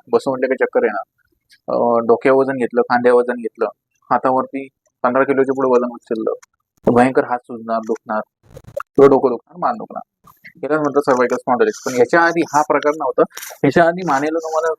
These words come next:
उसवण भरायची, हे व्हायच्या आधी. एखादी तुम्ही गोळी वगैरे घेतली, मो वगैरे लावलं, शेकवलं की कमी होऊन जायचं. <clears throat> पण गॅपचा जो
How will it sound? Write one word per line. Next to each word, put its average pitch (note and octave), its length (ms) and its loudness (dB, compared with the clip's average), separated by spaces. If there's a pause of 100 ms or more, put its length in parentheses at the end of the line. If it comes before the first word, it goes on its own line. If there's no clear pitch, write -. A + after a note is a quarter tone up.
(220)
उसवण E3 340 2
भरायची, A2+ 440 -10 (560)
हे C3+ 40 6
व्हायच्या B2+ 360 4
आधी. - 100 -20 (760)
एखादी D3 240 0
तुम्ही D3+ 220 -12
गोळी C3+ 240 2
वगैरे C3 240 -2
घेतली, - 300 -14 (580)
मो B2+ 160 6
वगैरे B2 180 0
लावलं, A2 340 -8
शेकवलं A#2 340 0
की F3 140 -4
कमी F3+ 220 0
होऊन B2 200 -4
जायचं. - 180 -14 (760)
<clears throat> G3+ 680 0 (680)
पण E3+ 100 2 (1080)
गॅपचा D3+ 400 0
जो F#3+ 220 2